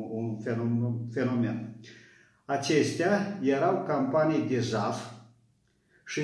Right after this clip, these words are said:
de impunerea tributului. Fiți atenți, ei nu recunosc,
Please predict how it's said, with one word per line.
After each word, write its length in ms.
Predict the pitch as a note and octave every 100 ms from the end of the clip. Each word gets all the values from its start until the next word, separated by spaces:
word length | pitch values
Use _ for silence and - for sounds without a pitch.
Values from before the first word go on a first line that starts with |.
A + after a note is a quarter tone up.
| C#3
de 100 | C#3
impunerea 640 | C3+ A#2+ D3+ D#3+ D#3 D3+
tributului. 840 | D3 D#3 - D3+ A#2+ A2 - - - - - _ _ _ _ _
Fiți 200 | C3+ C#3+
atenți, 480 | C3+ D#3 A#2 A#2 C#3+
ei 180 | D#3+ F3+
nu 140 | F#3
recunosc, 640 | D3 B2 C#3 C3 A#2 G#2